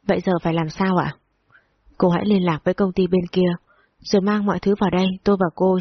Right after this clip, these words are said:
sẽ làm lại hợp đồng với số liệu khác. Nhưng nhớ kỹ, đừng để cho ai biết." "Tôi biết rồi." Cô vừa ra thì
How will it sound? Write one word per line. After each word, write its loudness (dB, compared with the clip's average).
sẽ -4
làm -2
lại -2
hợp -2
đồng 0
với 2
số -2
liệu 0
khác. -6
Nhưng 4
nhớ 2
kỹ, -2
đừng 2
để 2
cho -2
ai 0
biết." 2
"Tôi 2
biết -2
rồi." -2
Cô 2
vừa 0
ra -2
thì 0